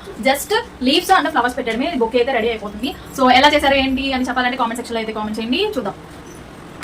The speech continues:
ఇగో ఈ లీవ్స్ ఉన్నాయి కదా, పట్టు. ఫ్లవర్స్ ఎట్లా పెట్టావు? Just చూడండి.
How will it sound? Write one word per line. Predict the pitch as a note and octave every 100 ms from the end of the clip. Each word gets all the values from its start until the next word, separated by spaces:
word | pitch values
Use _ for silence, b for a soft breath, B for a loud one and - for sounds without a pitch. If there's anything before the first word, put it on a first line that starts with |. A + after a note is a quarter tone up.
| - - - -
ఇగో | G#3+
ఈ | A3+
లీవ్స్ | B3+ D#4
ఉన్నాయి | C4 A3+
కదా, | B3+ F#4+ - C4
పట్టు. | B3+ G3+ - - - - - - - - - - - - - - - - - - - - - - - -
ఫ్లవర్స్ | C4 C4 C#4
ఎట్లా | C4+
పెట్టావు? | C#4 C#4 C4+ - - - - - - A#3
Just | A#3+ -
చూడండి. | D#4+ D#4 - - - B3 G#3